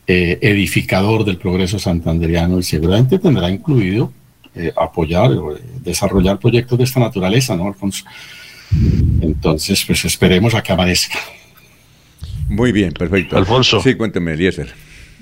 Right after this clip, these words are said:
Speaker 3: Yo creo que, eh, allí ya vienen, eh, creciendo proyectos de entidades o patrocinados o apoyados por, por las cajas de compensación. Allí ya, si no estoy mal, Zafiro,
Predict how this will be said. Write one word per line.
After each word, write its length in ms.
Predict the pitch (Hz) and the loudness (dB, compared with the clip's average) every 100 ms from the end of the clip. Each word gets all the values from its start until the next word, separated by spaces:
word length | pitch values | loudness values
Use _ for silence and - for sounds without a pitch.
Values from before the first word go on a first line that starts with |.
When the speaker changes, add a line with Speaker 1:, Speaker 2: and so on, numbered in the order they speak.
| - _ _ | -20 _ _
Speaker 3:
Yo 280 | 117 120 117 | 0 0 2
creo 240 | 127 143 - | 0 -2 -2
que, 320 | 143 139 - | 0 0 0
eh, 800 | 107 104 95 95 92 90 87 85 - | 0 0 0 0 -2 -2 -2 -4 -2
allí 600 | 95 87 95 110 117 117 | 0 2 2 2 2 0
ya 240 | 117 117 | 2 2
vienen, 480 | 117 117 117 117 110 | 0 -2 -2 -2 -2
eh, 240 | 85 78 - | -2 -4 -4
creciendo 720 | - 98 - 120 117 113 113 101 | -2 0 2 2 0 0 0 0
proyectos 680 | 104 92 92 - - 110 | -2 -2 -2 -4 -4 -2
de 460 | 98 92 85 80 - - - - - | 0 0 -2 -6 -10 -16 -16 -14 -4
entidades 800 | 95 92 - 95 104 113 117 110 | -4 -2 -2 2 2 2 0 -2
o 120 | 101 | -4
patrocinados 920 | - 107 110 104 98 90 104 120 117 | -2 -2 -2 -2 -4 -2 0 0 2
o 80 | 107 | 0
apoyados 580 | 92 87 90 101 107 92 | -2 -2 0 2 0 -2
por, 280 | 104 90 - _ _ _ _ - | -2 -2 -6 _ _ _ _ -4
por 200 | 95 87 | -2 0
las 160 | 85 | -2
cajas 240 | - 98 107 | -2 0 0
de 100 | 101 | -2
compensación. 880 | 95 92 82 80 78 127 151 95 - - | -4 -4 -2 -2 0 0 0 -6 -14 -8
Allí 380 | 82 82 87 | -6 -4 -4
ya, 400 | 85 104 120 123 - - - | 0 0 2 -2 -8 -18 -14
si 220 | - - | -8 -6
no 180 | 98 107 | -2 0
estoy 280 | 98 - 117 | 0 0 0
mal, 260 | 107 110 104 | 2 0 0
Zafiro, 640 | 120 110 131 127 113 | -2 0 0 2 0